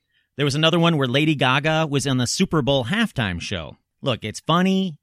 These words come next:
and it's strange, but apart from the hanging from the wires that Lady Gaga actually did in real life, it doesn't really prove anything. She was a huge pop star then, just like she is now. So, of course, it wasn't that much of a stretch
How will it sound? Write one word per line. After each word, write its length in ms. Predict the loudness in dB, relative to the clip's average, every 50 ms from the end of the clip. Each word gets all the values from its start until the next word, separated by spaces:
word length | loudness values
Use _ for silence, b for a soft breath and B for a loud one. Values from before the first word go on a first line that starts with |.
| _ -4
and 160 | -2 0 0
it's 160 | 0 -2 -2
strange, 720 | -4 -4 0 2 2 4 4 4 4 4 2 2 0 -2 _ _ _ _ _ _ _ _ _ _ _ -2
but 140 | 0 0 0
apart 360 | 0 0 0 2 2 0 0
from 180 | -2 -2 0
the 100 | 0 0
hanging 440 | -2 -2 -2 -2 0 0 0 0 0
from 160 | -2 -2 0
the 80 | 0 0
wires 680 | 0 0 -2 -2 -2 0 0 0 0 -2 -2 -4 -8 -12 -14 -6 -4
that 160 | -4 -4 -4 -8 -20 _ _ _ -2
Lady 240 | -2 0 2 2
Gaga 380 | 2 2 2 2 2 2 0 -2 0
actually 380 | 0 -2 -2 -2 -4 -4 -2
did 160 | 0 0 0 0
in 60 | 0
real 160 | 0 0 0
life, 380 | 0 0 -2 -2 -4 -8 _ _ _ _ _ _ _ _ -4 -2
it 200 | -2 -2 0 0
doesn't 320 | 2 2 2 0 0 -2
really 240 | 0 2 2 2 2
prove 460 | 0 -4 -4 -2 0 0 0 0 -2
anything. 460 | -2 -4 -4 -6 -10 -12 -14 -14 -16 -14
She 140 | -6 -2 0
was 160 | 0 2 0
a 40 | 0
huge 440 | -6 -4 -2 0 0 0 -2 0 -2
pop 220 | 0 0 0 -2
star 280 | -4 -2 -2 0 0 -2
then, 520 | -2 -4 -2 -2 -2 -2 -4 -4 -6 -6 _ _ _ _ _
just 260 | -10 -8 -8 -8 -6
like 160 | -8 -10 -8 -8
she 220 | -6 -4 -2 -2
is 160 | -2 0 0
now. 520 | 0 0 2 2 0 0 0 -2 -2 -4 _ _ _ _ _ _ _ _ _ _ _ _
So, 240 | -8 -6 -4 -2 -2
of 180 | -4 -6 _
course, 500 | -18 -16 -4 -2 0 2 2 0 0 -4
it 140 | -10 -12 -12
wasn't 400 | -2 0 0 2 2 2 0 2
that 180 | 0 0 0 0
much 180 | -2 0 0
of 80 | -2 -2
a 60 | -2
stretch 640 | -4 -4 -6 0 0 2 2 2 0 -4 -8 -12